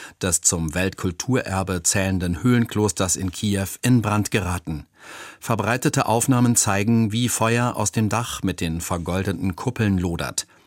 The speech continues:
Die Ursprünge der Klosteranlage auf den Hügeln am Fluss Dnipro reichen bis ins elfte Jahrhundert zurück.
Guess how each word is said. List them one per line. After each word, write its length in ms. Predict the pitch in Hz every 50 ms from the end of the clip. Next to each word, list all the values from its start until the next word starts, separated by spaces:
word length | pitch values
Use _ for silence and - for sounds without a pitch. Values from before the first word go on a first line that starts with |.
| _ _ _ -
Die 80 | 87 -
Ursprünge 560 | - 101 104 104 - - - 104 107 110 101
der 120 | 90 87
Klosteranlage 840 | - - 107 107 - - 110 - 98 98 98 101 104 107 113 101 -
auf 100 | 80 -
den 180 | - 85 85
Hügeln 380 | 73 80 95 95 - 104 92 -
am 140 | 82 85 82
Fluss 300 | - - 98 101 - -
Dnipro 580 | - 90 92 104 107 - - 110 110 104 - - - - - - -
reichen 360 | - 98 104 107 101 - 123
bis 220 | 104 123 127 - -
ins 300 | - 113 110 104 - -
elfte 420 | - - 101 95 92 - - 104
Jahrhundert 560 | 101 98 98 98 90 101 113 107 104 101 -
zurück. 400 | - - 95 85 76 - - -